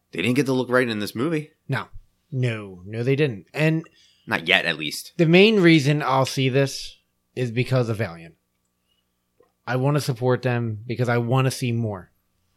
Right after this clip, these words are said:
Speaker 1: Oh, if this, I don't think
Speaker 2: I
Speaker 1: this
Speaker 2: don't,
Speaker 1: is
Speaker 2: I don't think this is going to be a blockbuster.
Speaker 1: This was a, this was your chance, and I, I feel like they're gonna, they're gonna drop it. And
Speaker 2: Yeah.
Speaker 1: you know what? It is what it is. That's the, the price we pay in this world that is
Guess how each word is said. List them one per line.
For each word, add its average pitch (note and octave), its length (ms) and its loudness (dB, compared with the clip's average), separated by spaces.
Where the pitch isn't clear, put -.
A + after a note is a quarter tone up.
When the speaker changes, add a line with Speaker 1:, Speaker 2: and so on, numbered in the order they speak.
Speaker 1:
Oh, E2 200 -14
if D#2 140 -10
this, F2+ 180 -4
I E2+ 100 0
don't F2 100 0
think - 40 -2
Speaker 2:
I C#3 100 4
Speaker 1:
this C3 80 2
Speaker 2:
don't, D#3 220 4
Speaker 1:
is - 60 -18
Speaker 2:
I C#3+ 140 2
don't D3+ 280 4
think D3 260 -2
this A#2+ 160 -4
is A#2 180 -8
going B2+ 440 -2
to B2 140 -8
be G#2+ 380 -6
a G#2 180 -10
blockbuster. G2+ 500 -10
Speaker 1:
This B2+ 120 -6
was G#2 160 -4
a, D#2 280 -4
this G2 180 -8
was F#2+ 140 -6
your F#2+ 80 -4
chance, G2 360 -4
and E2 100 -6
I, D#2+ 200 -6
I D#2+ 140 -2
feel F2 120 -8
like E2+ 180 -2
they're F2 160 -2
gonna, E2+ 300 -6
they're F2 160 -4
gonna D#2+ 180 -6
drop D#2+ 340 -2
it. - 180 -8
And A#2 220 -2
Speaker 2:
Yeah. - 80 -14
Speaker 1:
you D#3 100 -8
know D3+ 120 0
what? D3+ 240 0
It C3+ 100 4
is C3 180 4
what G#2 140 -4
it G#2 60 0
is. G2 120 0
That's A2 280 0
the, F#2+ 340 2
the G2+ 160 -8
price G#2+ 320 -4
we G#2 100 -2
pay F2+ 260 -2
in F2+ 80 -2
this F2 200 -6
world F2 280 0
that D#2 160 -2
is - 220 -10